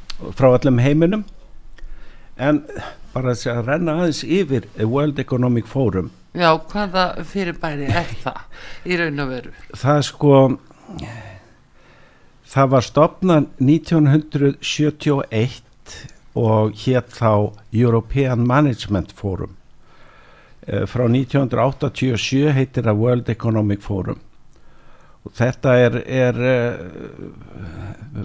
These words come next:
Speaker 1: batteri sem að hefur hugmyndasmiði. Við vitum um þó nokkra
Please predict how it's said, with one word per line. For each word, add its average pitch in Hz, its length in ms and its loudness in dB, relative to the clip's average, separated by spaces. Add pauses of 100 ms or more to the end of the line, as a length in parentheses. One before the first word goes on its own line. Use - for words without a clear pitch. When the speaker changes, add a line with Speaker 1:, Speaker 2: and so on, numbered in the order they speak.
(140)
Speaker 1:
batteri 156 720 2
sem 139 300 0
að 135 220 4 (500)
hefur 123 460 0 (120)
hugmyndasmiði. 143 1000 2 (800)
Við 123 180 2
vitum 120 400 0
um 113 120 0 (340)
þó 127 260 4
nokkra 135 460 2